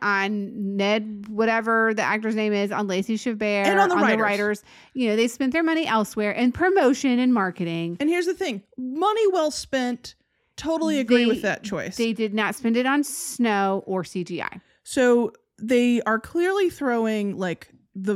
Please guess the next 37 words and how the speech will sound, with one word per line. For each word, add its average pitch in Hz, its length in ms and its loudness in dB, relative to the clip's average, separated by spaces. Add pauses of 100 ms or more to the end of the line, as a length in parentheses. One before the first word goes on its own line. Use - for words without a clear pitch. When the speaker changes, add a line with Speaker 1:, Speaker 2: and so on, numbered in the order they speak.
(120)
Speaker 2:
the 202 240 -2
snowballs 262 560 2
that 226 120 2
you 220 120 0
can 214 200 2
buy 196 580 0
at 185 140 -4
the 190 100 -6
store 185 380 -4
now 185 260 -2
that 180 160 -2
are 185 40 0
Speaker 1:
That 233 60 0
are 226 80 0
Speaker 2:
just, 214 80 -2
Speaker 1:
just, 190 140 -2
Speaker 2:
like, 214 140 -2
Speaker 1:
like, - 40 -20
f- - 100 -20 (640)
Speaker 2:
soft 233 360 -2
felty 208 500 0
balls. 220 340 0
Speaker 1:
Yeah. - 180 -2 (360)
Speaker 2:
And 233 100 0
they're 233 80 4
just, 247 160 0
like, 214 180 -2
chucking 220 440 -2
those 220 360 2
at 208 140 2
each 214 180 -2
other 208 200 0
as 294 120 -2
if 294 140 -4
it's 208 180 -4
real 196 160 -2
snow. 185 500 -4